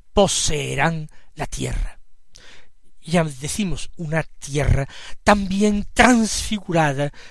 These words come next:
glorificada, renovada en plenitud, liberada ya del pecado de los hombres que la ha sometido, que la ha esclavizado, que la ha frustrado.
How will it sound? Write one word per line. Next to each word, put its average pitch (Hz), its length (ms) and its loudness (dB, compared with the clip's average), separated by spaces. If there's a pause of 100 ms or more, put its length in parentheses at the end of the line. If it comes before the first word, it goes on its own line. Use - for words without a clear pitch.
(160)
glorificada, 156 1120 0 (280)
renovada 147 880 6
en 123 100 -6
plenitud, 127 500 -6 (400)
liberada 170 560 4
ya 196 260 4 (300)
del 143 240 -4
pecado 208 560 -2
de 214 60 -4
los - 180 -6
hombres 123 460 -2 (440)
que 135 200 -6
la 127 240 0
ha - 20 2
sometido, 143 760 -6 (280)
que 143 100 -4
la 147 100 4
ha - 20 8
esclavizado, 190 880 2 (240)
que 127 120 -6
la 131 140 -2
ha 135 60 -4
frustrado. - 880 -4